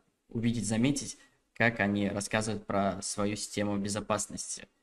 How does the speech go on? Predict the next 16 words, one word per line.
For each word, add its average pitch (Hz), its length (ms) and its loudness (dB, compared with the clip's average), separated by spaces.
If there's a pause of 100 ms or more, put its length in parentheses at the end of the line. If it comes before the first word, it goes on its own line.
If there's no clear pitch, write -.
(500)
Ну, 101 320 -4
я 107 160 -2
не 123 100 4
знаю, 98 320 0
тут 101 240 -8
очень 117 260 -2
круто 110 240 -4
сделано. 101 520 -2
То - 120 -12
есть 92 240 -10
я 107 140 -6
даже 101 500 -2
не 113 300 2
помню, 110 280 2
чтобы 101 200 -6
в - 120 -18